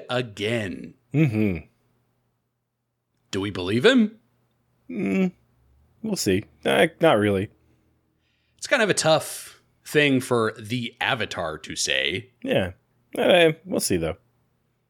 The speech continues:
Speaker 1: Even Katara points that out. She's like, "That's not very realistic, Mister <laughs> Avatar."
Speaker 2: It's not fucking feasible. What are you talking about?
Speaker 1: You're probably gonna have to give it another go at some point. But hey, look, my hands are fine. Can we go?
Speaker 2: Yeah,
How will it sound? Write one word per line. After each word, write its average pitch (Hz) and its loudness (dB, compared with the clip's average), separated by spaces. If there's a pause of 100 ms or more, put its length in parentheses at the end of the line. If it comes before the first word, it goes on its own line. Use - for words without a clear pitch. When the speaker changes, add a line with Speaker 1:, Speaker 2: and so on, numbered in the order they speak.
(460)
Speaker 1:
Even 220 2
Katara 127 2
points 101 -4
that 104 0
out. 95 0
She's 113 -2
like, 120 0
"That's 151 0
not 202 0 (200)
very 139 2
realistic, 117 -2 (520)
Mister 113 0
<laughs> - -2
Avatar." 107 0
Speaker 2:
It's - -12
not 151 2
fucking 143 0
feasible. 120 2
What 110 2
are 147 4
you 160 4
talking 117 2
about? 95 0 (680)
Speaker 1:
You're 143 0
probably 208 0
gonna 170 2
have 151 0
to 143 -2
give 135 2
it 135 4
another 123 2
go 120 0
at 107 -4
some 120 -2
point. 113 -2
But 135 2
hey, 185 2
look, 180 2
my 156 2
hands 165 2
are 151 6
fine. 156 2
Can 127 0
we 120 2
go? 117 0
Speaker 2:
Yeah, 113 2